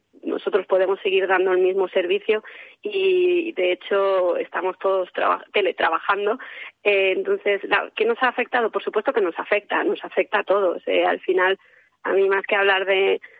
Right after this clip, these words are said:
de usuarios o consumidores, pues, eh, pues primero hay que pensar en que son personas lo que tenemos delante y en un momento delicado, pues obviamente, eh, las necesidades cambian, estás,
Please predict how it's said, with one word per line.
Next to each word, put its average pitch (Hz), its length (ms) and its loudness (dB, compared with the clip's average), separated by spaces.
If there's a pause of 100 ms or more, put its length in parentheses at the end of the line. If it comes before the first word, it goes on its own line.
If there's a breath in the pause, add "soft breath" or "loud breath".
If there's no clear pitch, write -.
(140 loud breath)
de 196 260 2
usuarios 196 640 0
o 208 40 -10
consumidores, 196 760 2
pues, 180 160 -6 (160)
eh, 160 580 2
pues - 120 -18
primero 180 300 0
hay 185 60 0
que 196 100 -4
pensar 196 280 -2
en 185 140 0
que 170 260 0
son 180 160 0
personas 185 560 -2
lo - 80 -6
que - 140 -14
tenemos 170 340 -2
delante 175 420 2
y 170 140 2
en 175 120 2
un 190 480 2
momento 190 500 0 (400 loud breath)
delicado, 185 540 0
pues - 260 -6
obviamente, 185 600 0 (280 loud breath)
eh, 185 300 0
las 180 160 -2
necesidades 180 480 -2
cambian, 202 500 0
estás, 175 440 -2